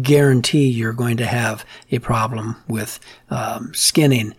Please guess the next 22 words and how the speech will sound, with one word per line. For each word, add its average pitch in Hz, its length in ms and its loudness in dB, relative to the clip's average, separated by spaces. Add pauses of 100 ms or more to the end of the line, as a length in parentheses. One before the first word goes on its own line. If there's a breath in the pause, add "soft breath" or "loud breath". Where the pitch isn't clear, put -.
(520)
So 160 200 2
transfer 156 520 4
it 135 80 4
into 131 260 4
the 120 140 -4
smaller 120 340 0
cans, 113 540 -6 (100)
<clears throat> - 80 -20
and 147 460 4
that 117 160 -2
solves 135 360 2
that. 113 260 -8
Even 196 500 6
with 165 280 2
the 139 100 0
cost - 500 0
of 120 100 -4
the 117 120 -4
cans, 127 800 -2
that 143 360 -4
is 127 240 -4
much 123 560 -6